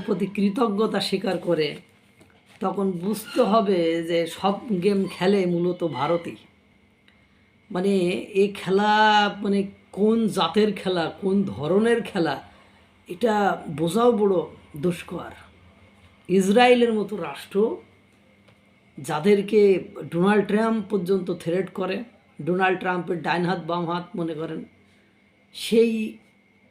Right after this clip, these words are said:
ডোনাল্ড ট্রাম্প এদিকে অনেক কিছু করে ভারতের সাথে, ওদিকে ইসরায়েলের পররাষ্ট্রমন্ত্রী এসে ভারতকে প্রশংসা করে, প্রশংসায় ভাসি-, ভাসিয়ে দেয়। আহ, ওনার বক্তব্যটি আমি আপনাদেরকে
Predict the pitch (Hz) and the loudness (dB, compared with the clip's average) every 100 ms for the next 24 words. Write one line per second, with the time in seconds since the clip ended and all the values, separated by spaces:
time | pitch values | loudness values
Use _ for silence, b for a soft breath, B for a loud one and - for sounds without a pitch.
0 | - 151 196 247 254 220 240 240 226 208 | -12 -2 2 4 4 4 2 4 2 0
1 | 208 233 208 214 214 233 - 247 208 208 | 2 2 2 0 -2 -6 -6 -4 -2 -2
2 | 190 175 196 196 202 214 180 175 165 196 | -2 -2 -2 -2 -4 -6 -2 -2 0 0
3 | 269 226 208 175 - - b b b b | 0 2 2 2 -4 -12 b b b b
4 | _ 185 214 214 262 277 269 - 233 226 | _ 0 0 4 4 6 4 4 0 2
5 | 233 202 269 226 233 190 220 220 220 196 | 2 2 0 0 0 0 0 0 0 -2
6 | 160 - 185 190 - 196 180 175 190 175 | -2 -4 -2 -4 -4 -6 -4 -4 -2 -4
7 | - 196 - 151 135 b b b - 196 | -6 -10 -8 -10 -10 b b b -4 -2
8 | 214 208 175 196 156 170 - - 143 175 | 0 0 0 0 0 -6 -8 -6 -4 -4
9 | 185 175 143 135 - _ _ _ b b | 0 0 0 -8 -10 _ _ _ b b
10 | b b b - 180 175 208 233 202 196 | b b b -10 -4 0 2 2 2 -2
11 | - 214 180 190 185 190 185 180 170 185 | -2 -4 0 0 2 0 0 -2 -4 -4
12 | 170 170 | -4 -4